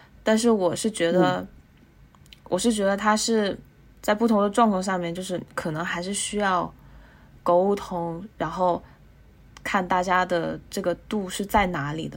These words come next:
Speaker 1: 然后需要一起来度量那个度往哪边偏。但当然这，这就是最难的一件事，
Speaker 2: 嗯。
Speaker 1: 我觉得在任何的关系中间，它都是一个非常难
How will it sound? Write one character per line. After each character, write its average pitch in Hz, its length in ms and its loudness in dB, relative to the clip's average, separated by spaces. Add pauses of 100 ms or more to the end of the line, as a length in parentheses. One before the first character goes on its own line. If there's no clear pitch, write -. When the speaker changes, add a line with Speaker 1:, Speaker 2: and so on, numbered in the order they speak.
(140)
Speaker 1:
然 151 100 -4
后 180 160 0
需 190 360 -8
要 170 340 0 (800)
一 233 180 6
起 - 400 -2
来 160 640 0 (240)
度 160 300 2
量 165 320 4
那 175 120 0
个 160 120 -2
度 170 300 -6
往 147 200 -4
哪 - 200 -10
边 - 220 -8
偏。 - 520 -8 (680)
但 302 200 0 (160)
当 294 140 6
然 220 180 4
这， 254 200 4
这 269 140 2
就 254 160 6
是 240 160 0
最 254 200 4
难 208 240 2
的 208 60 0
一 214 60 4
件 151 160 -2
事， 151 140 -4
Speaker 2:
嗯。 - 80 -4
Speaker 1:
我 - 80 -6
觉 165 80 -8
得 170 60 -2
在 180 160 -2
任 190 200 -2
何 - 140 -6
的 - 380 -4
关 180 200 2
系 208 160 -4
中 165 160 -8
间， 156 160 -8
它 175 140 -6
都 208 180 2
是 240 140 -2
一 180 80 0
个 156 100 -2
非 151 140 -6
常 151 220 -6
难 120 100 -10